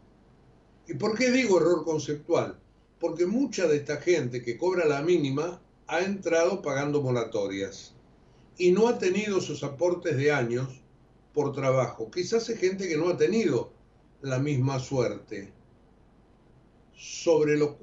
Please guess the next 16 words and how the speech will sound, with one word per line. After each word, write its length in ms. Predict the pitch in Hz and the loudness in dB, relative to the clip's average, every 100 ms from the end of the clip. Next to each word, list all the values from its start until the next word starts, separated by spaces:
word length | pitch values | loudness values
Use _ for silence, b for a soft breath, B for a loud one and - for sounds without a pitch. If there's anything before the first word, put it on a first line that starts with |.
| - | -20
sobre 300 | - 147 127 | -4 -2 -2
los 140 | 123 - | -4 0
cuales 520 | 226 156 135 147 - _ _ _ 170 | 2 2 -2 -6 -14 _ _ _ -6
el 160 | 160 | 0
gobierno 640 | 151 160 208 170 127 156 165 | 2 2 0 -2 -2 -6 -8
perfectamente 960 | 147 143 - 220 - 165 139 156 160 | -10 -10 -6 -6 -6 -6 -6 -4 -4
debería 640 | 139 123 117 123 127 135 - - - - - | 0 2 0 0 -2 -4 -8 -20 -20 -20 -8
legislar 580 | 139 135 143 123 143 147 | -6 -4 -4 -2 0 0
y 140 | 139 | -2
cuidar. 500 | 127 123 110 101 98 - - _ - _ _ - _ _ _ _ _ _ | 0 2 2 -2 -8 -20 -20 _ -20 _ _ -20 _ _ _ _ _ _
Y 140 | 202 | 0
nada 360 | 190 233 247 240 | 2 4 4 4
digo 580 | 254 220 156 165 180 - _ _ _ _ _ _ _ _ _ | 2 2 2 2 0 -6 _ _ _ _ _ _ _ _ _
de 200 | 135 160 | -6 -2
la 140 | 160 147 | 0 -2
suma, 560 | - 165 117 104 104 | -2 -2 -2 -6 -12